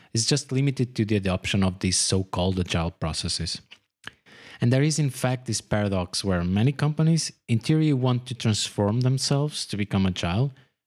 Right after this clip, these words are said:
but only if this can be achieved by implementing the least amount of changes and by impacting the current way of working as little as possible. Well, the reality is that the, a real transformation has to go from top to bottom in the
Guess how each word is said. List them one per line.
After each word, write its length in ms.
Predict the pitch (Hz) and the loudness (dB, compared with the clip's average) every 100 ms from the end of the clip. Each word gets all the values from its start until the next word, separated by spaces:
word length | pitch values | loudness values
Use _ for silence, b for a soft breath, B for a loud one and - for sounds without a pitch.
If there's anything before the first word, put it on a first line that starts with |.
| _ | _
but 100 | 123 | 0
only 200 | 147 185 | 2 2
if 160 | 180 - | 0 0
this 260 | 156 - | 0 0
can 200 | - 131 | 0 0
be 100 | 127 | 2
achieved 340 | 123 - 123 120 | 0 0 -2 0
by 120 | 117 | -2
implementing 600 | 110 110 104 101 98 92 | 0 0 0 2 0 0
the 120 | 98 | 0
least 340 | 92 110 120 139 | 0 0 0 0
amount 300 | 139 143 147 | 2 0 -2
of 120 | 139 | -2
changes 520 | - 151 151 151 - - | 0 2 0 -2 -6 -2
and 200 | 107 101 | 0 2
by 160 | 104 | 2
impacting 480 | 104 - 95 - 95 | 0 0 -4 0 -2
the 80 | 92 | -2
current 340 | - 104 117 | -2 0 2
way 160 | 127 127 | 2 2
of 160 | 127 113 | 2 2
working 440 | 113 123 135 127 | 0 2 2 2
as 180 | 104 - | 0 0
little 300 | 101 95 90 | -2 -2 -4
as 100 | - | -6
possible. 540 | - 85 - 82 82 - _ _ _ _ _ _ - - _ _ _ - B - | -6 -6 -6 -8 -10 -12 _ _ _ _ _ _ -20 -20 _ _ _ -20 B -2
Well, 100 | 127 | 2
the 140 | 135 | 4
reality 400 | 139 147 170 165 | 4 4 2 2
is 140 | 143 127 | 2 2
that 280 | 131 - | 0 0
the, 240 | - 120 113 | -2 -2 -2
a 60 | |
real 240 | 98 110 127 | 0 0 2
transformation 640 | 151 147 151 143 139 143 | 0 0 2 2 2 2
has 200 | 117 110 | 0 0
to 60 | 107 | 0
go 120 | 101 | 0
from 240 | 98 98 98 | 0 -2 0
top 300 | - 92 - | -2 -2 -4
to 100 | 92 | -4
bottom 420 | 92 104 92 92 | -2 -2 -2 -2
in 100 | |
the 100 | 90 | -2